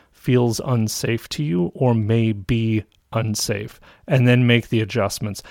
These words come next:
And it may take all three of the other commitments to overcome safety ones.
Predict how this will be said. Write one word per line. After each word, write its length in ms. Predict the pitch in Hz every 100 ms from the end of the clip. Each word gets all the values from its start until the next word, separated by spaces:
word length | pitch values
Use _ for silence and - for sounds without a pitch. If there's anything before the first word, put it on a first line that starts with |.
| -
And 120 | - 143
it 100 | 143
may 300 | 147 147 160
take 460 | - 147 123 - - - _ _
all 360 | - 147 151 143
three 640 | - - 143 131 135 127 123
of 300 | 135 113 104
the 200 | 113 117
other 640 | - 123 123 120 113 110 -
commitments 720 | - 123 117 120 120 120 113 -
to 100 | -
overcome 680 | 151 110 113 - 127 110 104
safety 460 | - 110 101 117
ones. 500 | 110 110 107 101 -